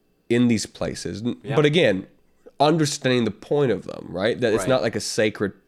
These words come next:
Speaker 1: place. The sacredness is actually in the Holy Spirit dwelling in his people,
Speaker 2: Mm.
Speaker 1: right? That we put up these monuments, we put up these altars, essentially, to remind ourselves of these things.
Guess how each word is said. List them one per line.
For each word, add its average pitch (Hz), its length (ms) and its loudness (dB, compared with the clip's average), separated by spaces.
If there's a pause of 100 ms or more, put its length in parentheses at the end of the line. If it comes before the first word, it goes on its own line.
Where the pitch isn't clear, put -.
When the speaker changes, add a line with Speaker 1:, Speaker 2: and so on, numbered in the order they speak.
Speaker 1:
place. 127 460 -2
The 107 80 -6
sacredness 113 640 0
is 101 100 -4
actually 98 320 -2
in 98 60 -2
the 95 60 -4
Holy 98 220 -2
Spirit 92 460 -4
dwelling 92 260 -2
in 85 60 -4
his - 120 -10
people, 147 540 -6
Speaker 2:
Mm. 101 340 -14
Speaker 1:
right? 101 160 2
That 104 100 0
we 113 120 0
put 113 180 -4
up 104 80 -4
these 101 160 -4
monuments, 98 560 0
we 98 60 -6
put 113 120 -8
up 92 60 -6
these 95 160 -6
altars, 104 540 -4
essentially, 90 420 -6
to 101 120 -10
remind 107 520 0
ourselves 95 400 -2
of 90 80 -8
these 92 180 -8
things. 78 340 -8